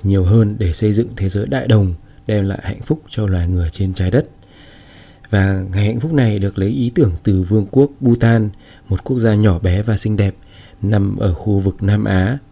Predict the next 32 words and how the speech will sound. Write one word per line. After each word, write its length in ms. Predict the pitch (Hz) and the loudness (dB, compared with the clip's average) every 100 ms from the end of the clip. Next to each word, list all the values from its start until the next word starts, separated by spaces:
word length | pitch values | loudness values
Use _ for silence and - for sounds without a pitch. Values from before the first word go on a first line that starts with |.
| - | -8
phía 200 | - 95 | -2 2
đông 280 | 107 104 92 | 4 4 2
dãy 200 | 104 110 | -2 0
Himalaya. 720 | 107 107 104 104 107 107 101 - - - - - - | 0 2 0 2 2 2 -2 -8 -20 -20 -20 -20 -2
Nước 120 | 165 | 0
này 200 | 180 120 | 4 2
được 140 | 98 98 | 2 -2
đánh 160 | 98 | -2
giá 220 | 101 98 117 | 0 0 0
là 160 | 107 | 0
nước 300 | 92 123 - | 2 0 0
có 120 | 104 101 | -6 -4
chỉ 120 | 107 | -4
số 160 | 101 98 | -2 -4
hạnh 120 | - | -2
trên 200 | 113 104 | -2 0
các 180 | 117 - | -2 -2
yếu 220 | 110 98 | -2 -2
tố 380 | 101 98 104 135 | 0 0 0 0
như 180 | 120 110 | 2 0
sức 180 | 165 | -4
khỏe, 360 | - - 101 80 - - - - | -4 -2 0 -2 -8 -20 -16 -2
tinh 200 | 110 104 | -2 2
thần, 280 | 104 90 82 - - - | 2 0 -2 -10 -20 -4
giáo 220 | 92 98 | -2 2
dục, 200 | 120 - - - - | 2 0 -10 -20 -2
môi 220 | 110 110 | 2 2
trường, 300 | - 104 87 82 - - - | 2 0 0 -6 -14 -20 0
chất 160 | 160 | 0
lượng 120 | - | 0
quản 160 | - 92 | -2 0
lý 280 | 101 110 | 2 2